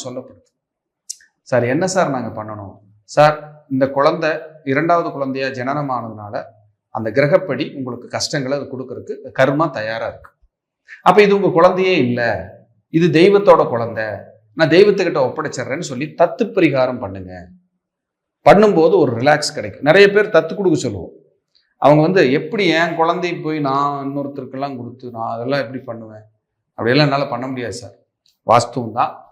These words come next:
என் குழந்தை நம்ம உணர்வும் நமக்கு இருக்கும், அதை எப்படி நான் தத்து கொடுக்க முடியும்? தத்து கொடுக்கறதுனா இன்னொரு உறவினர்களுக்கு நான் சொல்லல,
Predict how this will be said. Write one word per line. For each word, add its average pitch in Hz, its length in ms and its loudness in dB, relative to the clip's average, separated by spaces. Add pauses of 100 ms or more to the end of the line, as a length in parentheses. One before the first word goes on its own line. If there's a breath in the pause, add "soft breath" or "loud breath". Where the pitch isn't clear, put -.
(760)
என் 113 180 2
குழந்தை 151 380 6 (220)
நம்ம 131 220 -2
உணர்வும் 160 480 2
நமக்கு 135 200 0
இருக்கும், 143 300 -2 (1040)
அதை 151 160 6
எப்படி 180 160 6
நான் 147 160 2
தத்து 143 160 -2
கொடுக்க 147 220 -6
முடியும்? 127 320 -8 (880)
தத்து 120 240 2
கொடுக்கறதுனா 185 460 2
இன்னொரு 156 360 0 (500)
உறவினர்களுக்கு 185 680 2
நான் 147 140 -2
சொல்லல, 139 240 -4